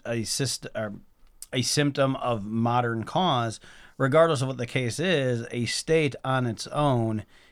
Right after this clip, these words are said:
is not wholly able to address this. And again, legal preemption aside, right? But the problem is, is that,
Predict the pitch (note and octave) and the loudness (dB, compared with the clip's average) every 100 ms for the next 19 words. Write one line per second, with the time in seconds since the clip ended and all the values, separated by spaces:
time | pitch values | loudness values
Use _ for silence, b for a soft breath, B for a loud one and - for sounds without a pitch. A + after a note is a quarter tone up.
0 | - C3 A2+ B2+ C#3+ D3 C#3+ - - - | -4 0 2 4 4 4 0 -6 -6 2
1 | D#3 D3 C3+ B2+ A#2 B2 A2 A2 B2 A2 | 4 4 2 0 0 0 0 -2 0 -2
2 | G#2 A#2 A2+ - G2+ A#2 C3 C#3+ B2+ C3 | 0 0 0 -2 -2 0 2 2 2 -4
3 | C3+ B2+ B2 - - D3+ D#3 F3 D#3 C3+ | -8 -12 -16 -20 -20 -4 2 4 4 2
4 | D#3 C3 A#2+ A2 F2+ - F3 - - F#2+ | 4 4 4 0 0 2 2 0 -14 -8
5 | A#2+ - b b b b b D3+ D3 E3+ | -8 -8 b b b b b -4 0 2
6 | A3+ D4 D#3 C3 B2 B2 B2 A#2+ B2 A#2+ | 2 4 2 4 2 0 0 0 2 0